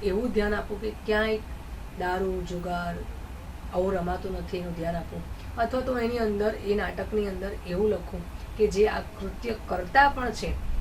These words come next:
તો એ લોકોને એવો મેસેજ મળે કે આ કૃત્ય કરતા અટકી જાય. કારણ કે દારૂ પીવા માટે ઘણા દિવસો હોય છે, અ, સટ્ટો અને જુગાર રમવા માટે બી ઘણા દિવસ હોય છે. તો આપણે, આપણે તહેવાર, હિન્દુ ધર્મમાં આપણે તહેવાર જ કેમ પસંદ કરતા હોય છે એની માટે?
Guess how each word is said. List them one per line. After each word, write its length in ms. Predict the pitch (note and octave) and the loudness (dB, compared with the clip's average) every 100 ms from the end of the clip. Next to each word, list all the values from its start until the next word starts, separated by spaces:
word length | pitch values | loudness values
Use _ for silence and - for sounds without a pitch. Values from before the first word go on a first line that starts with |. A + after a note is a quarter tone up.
| - | 8
તો 60 | A3 | 10
એ 120 | G#3+ | 8
લોકોને 340 | G#3 A3 G#3+ | 6 4 4
એવો 440 | A3+ A3 F#3 F3+ A3 | 4 4 4 4 4
મેસેજ 520 | F#3+ F3+ - C4+ G#3 | 2 0 0 2 2
મળે 260 | G3 E3+ E3+ - - - - | 2 0 -4 -6 -8 -6 -2
કે 80 | |
આ 100 | - | 0
કૃત્ય 400 | F#3+ G#3+ F#3+ A3 | 0 -2 0 0
કરતા 340 | G#3 F#3 F3 F3+ | 0 0 -2 -2
અટકી 320 | E3+ - A3+ | -4 -4 -2
જાય. 200 | F3+ E3+ | 0 -2
કારણ 400 | - - - A3 | -4 -10 -6 -4
કે 120 | B3 | -2
દારૂ 360 | G#3 F#3+ G#3 A3+ | 0 2 2 2
પીવા 280 | G#3+ G3 G3+ | 0 0 -2
માટે 260 | G3 F#3+ G#3 | -4 -4 -4
ઘણા 380 | - D#3+ E3 | -6 -4 -2
દિવસો 460 | G3 G3 F#3 F3+ G#3 | -2 -2 -2 -2 -2
હોય 220 | F#3 F#3 | -2 -4
છે, 180 | F3+ G3 - - - - - | -4 -6 -8 -10 -10 -10 -6
અ, 300 | F3 E3+ E3+ E3+ - - - - | 0 2 0 -4 -8 -10 -10 -2
સટ્ટો 320 | G3+ - - | -2 0 0
અને 200 | A#3 A#3 | 2 2
જુગાર 400 | G3 F#3 G3 G3+ | 2 0 0 0
રમવા 320 | G3+ E3+ F3 G3 | 0 -2 0 0
માટે 220 | F#3+ G3 | -2 -2
બી 120 | G#3 | -2
ઘણા 260 | F#3+ F#3+ G3 | 0 0 -2
દિવસ 320 | F#3+ F#3 - | -2 -4 -4
હોય 120 | F3+ | -4
છે. 180 | F3+ F#3+ - - - - | -4 -6 -6 -8 -10 -2
તો 60 | A#3 | 2
આપણે, 300 | A#3 A#3 A3 F3 - - - - | 2 2 0 -2 -8 -8 -8 -4
આપણે 300 | - F#3 C4+ | 0 4 4
તહેવાર, 640 | C#4 - F#3+ F3 G#3 A3+ B3+ B3+ - - | 4 4 4 6 8 8 8 2 0 4
હિન્દુ 380 | G#3+ G#3+ A3 C4+ | 6 6 4 6
ધર્મમાં 540 | A3+ A3 A3+ A3+ A3+ | 6 6 6 4 2
આપણે 200 | G3+ A3+ | 2 0
તહેવાર 580 | A#3 F3 E3+ E3+ G3 A#3+ | 2 2 2 4 4 4
જ 120 | B3 | 2
કેમ 300 | - C4+ C#4+ | 2 2 4
પસંદ 400 | G3+ - - - | 2 2 6 6
કરતા 260 | - F3 - | 6 0 -2
હોય 220 | - E3 | -2 -2
છે 160 | - E3 | -2 -2
એની 160 | D#3+ | -2
માટે? 260 | - - | -2 -2